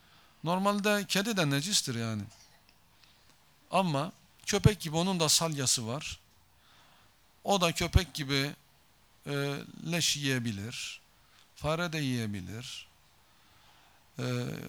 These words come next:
zaten kendisi de haram olan bir hayvandır. Ancak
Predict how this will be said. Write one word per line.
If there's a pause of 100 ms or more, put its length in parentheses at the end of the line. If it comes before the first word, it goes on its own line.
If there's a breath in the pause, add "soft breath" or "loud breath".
(580)
zaten
kendisi
de
haram
olan
bir
hayvandır. (200)
Ancak